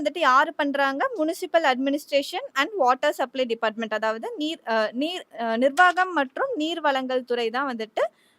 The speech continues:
இந்த, அ, அ, தரம் உயர்த்துறத பண்ணியிருக்காங்க. த-, செகண்ட் ஒன் என்னன்னு பார்த்தீங்கன்னா,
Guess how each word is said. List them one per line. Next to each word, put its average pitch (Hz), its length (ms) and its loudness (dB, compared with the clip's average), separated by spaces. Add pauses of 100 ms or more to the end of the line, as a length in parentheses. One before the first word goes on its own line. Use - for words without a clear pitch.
(140)
இந்த, 294 220 -2 (480)
அ, 226 220 2 (280)
அ, 226 160 -2
தரம் 294 420 0
உயர்த்துறத 254 500 -2
பண்ணியிருக்காங்க. 214 640 -4 (100)
த-, 311 240 4
செகண்ட் 381 320 -4
ஒன் 392 140 -4
என்னன்னு 294 360 -4
பார்த்தீங்கன்னா, 247 340 -6